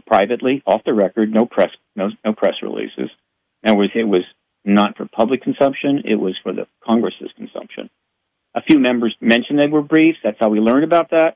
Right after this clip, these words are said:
Then we learned that the president had been briefed, which is when I picked up stakes and moved back to Washington from California because I realized that the game was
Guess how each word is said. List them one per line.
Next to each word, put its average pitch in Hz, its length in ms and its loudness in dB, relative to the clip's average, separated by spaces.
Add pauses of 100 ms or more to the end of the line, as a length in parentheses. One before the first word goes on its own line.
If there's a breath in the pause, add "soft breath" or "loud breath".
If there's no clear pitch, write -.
Then 135 240 0
we 147 80 4
learned 127 280 2
that 104 80 0
the 110 80 -10
president 160 500 0
had 101 160 -4
been 85 160 -8
briefed, - 320 -8 (720)
which 110 180 0
is 104 120 0
when 113 160 4
I 117 160 2
picked 113 320 -10
up 101 180 -2 (180)
stakes 107 320 -2 (200)
and 92 340 -4
moved 104 260 0
back 101 260 0
to - 40 -8
Washington 95 560 -4
from - 160 -18
California - 600 -4 (500)
because 101 220 0
I 101 80 0
realized 92 560 2
that - 120 -8
the - 80 -14
game 95 280 -6
was 98 100 -12